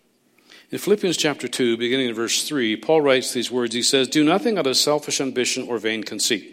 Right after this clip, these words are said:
In other words, Paul is saying, "Don't be selfish. Don't try to impress others. If we only serve because there's something in it for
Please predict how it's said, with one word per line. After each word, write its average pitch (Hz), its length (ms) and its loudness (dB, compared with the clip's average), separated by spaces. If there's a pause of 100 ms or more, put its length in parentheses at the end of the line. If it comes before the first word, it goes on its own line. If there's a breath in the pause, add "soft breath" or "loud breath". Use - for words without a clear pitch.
(240 soft breath)
In 208 60 0
other 247 120 6
words, 123 240 2
Paul 208 240 4
is - 80 0
saying, 117 420 -2 (680 loud breath)
"Don't 214 180 8
be 254 80 4
selfish. 202 600 8 (400 loud breath)
Don't 226 200 10
try 233 200 6
to 214 100 10
impress 190 400 8
others. 165 520 6 (460 soft breath)
If 175 160 4
we 180 140 8
only 294 240 10
serve 226 360 12
because 190 300 4
there's 160 140 4
something 220 320 6
in 190 160 4
it 190 100 -2
for 151 220 0